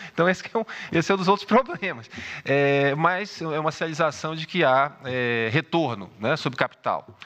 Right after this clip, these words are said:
É, em segundo lugar, do ponto de vista financeiro, eu também já disse isso, há uma, é, dada a enorme disponibilidade de fundos para investimento do, é, é, monetários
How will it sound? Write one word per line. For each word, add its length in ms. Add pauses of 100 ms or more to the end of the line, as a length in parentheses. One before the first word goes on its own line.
(380)
É, 280
em 120
segundo 320
lugar, 180
do 40
ponto 160
de 80
vista 220
financeiro, 840
eu 120
também 240
já 100
disse 480
isso, 260 (480)
há 280
uma, 760 (360)
é, 280
dada 720
a 140
enorme 680
disponibilidade 1080
de 140
fundos 540
para 200
investimento 920
do, 160 (140)
é, 300 (100)
é, 100
monetários 760